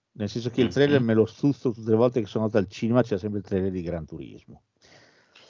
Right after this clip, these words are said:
Speaker 1: Quindi per me era un no secco. Poi ieri me lo sono rivisto per l'ennesima volta in preparazione di oggi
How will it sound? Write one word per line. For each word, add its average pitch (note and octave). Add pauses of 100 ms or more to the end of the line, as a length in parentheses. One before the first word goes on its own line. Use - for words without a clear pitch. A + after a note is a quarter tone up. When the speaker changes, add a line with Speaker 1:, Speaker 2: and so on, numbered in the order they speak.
(460)
Speaker 1:
Quindi F#3
per C#3+
me D3
era D3
un B2+
no A#2+
secco. -
Poi C4+
ieri B3+
me A3
lo G#3+
sono G#3
rivisto G#3
per D#3+
l'ennesima D#3+
volta D#3+
in E3
preparazione B2+
di A2
oggi F#2